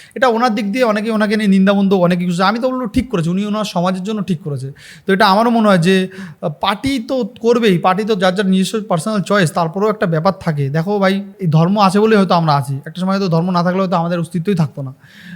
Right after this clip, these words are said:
তো সেই দিক থেকে আমার মনে হয় যে পার্টি তো তোমরা করবে, পার্টি করা তো তোমাদেরকে কেউ আটকাতে পারবে না, পার্টি তোমরা করবে। প্লিজ অন্ধভক্ত হইও না কারো, এটা আমার, এটা একটা আমার হাম্বল রিকোয়েস্ট যে কারো না বিজেপির অন্ধভক্ত হইও না, না তৃণমূলের অন্ধভক্ত হইও না, সিপিএম।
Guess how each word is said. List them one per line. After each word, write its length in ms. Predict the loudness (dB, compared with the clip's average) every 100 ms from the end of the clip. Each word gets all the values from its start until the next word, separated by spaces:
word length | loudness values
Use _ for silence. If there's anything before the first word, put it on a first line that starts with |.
| -12 -6
তো 160 | -4
সেই 220 | -2 0 0
দিক 260 | -2 -4
থেকে 120 | -2
আমার 160 | 0 0
মনে 160 | 0 0
হয় 100 | 0
যে 120 | -2
পার্টি 400 | 0 -2 -2 -4
তো 120 | -4
তোমরা 280 | -2 0 0
করবে, 400 | 2 2 2 2
পার্টি 200 | 0 -2
করা 200 | -2 -2
তো 100 | -2
তোমাদেরকে 400 | -2 -2 -4 -2
কেউ 100 | 0
আটকাতে 300 | 0 -2 -2
পারবে 160 | -2
না, 100 | 0
পার্টি 220 | 0 0 -2
তোমরা 200 | -2 -2
করবে। 240 | 0 -2
প্লিজ 320 | -2 -2 -2
অন্ধভক্ত 540 | -2 0 2 0 -2 0
হইও 220 | 0 0
না 100 | -4
কারো, 220 | -6 -12 -16 _ -20 _ -2
এটা 140 | 0
আমার, 240 | 2 0
এটা 240 | 0 0 0
একটা 180 | 0 -2
আমার 180 | 0
হাম্বল 300 | 0 0 0
রিকোয়েস্ট 300 | -2 -2 -2
যে 100 | -4
কারো 420 | -6 0 4 4 4
না 140 | 2
বিজেপির 380 | 0 -2 0 0
অন্ধভক্ত 420 | 0 -2 -2 -2
হইও 200 | 0 0
না, 160 | -2 -6
না 260 | -4 -2 -2 -6 _ 0
তৃণমূলের 360 | 2 4 2
অন্ধভক্ত 400 | 2 -2 -2 -2
হইও 100 | -2
না, 340 | -2 -4 -4 -4
সিপিএম। 460 | -2 -2 -2 -4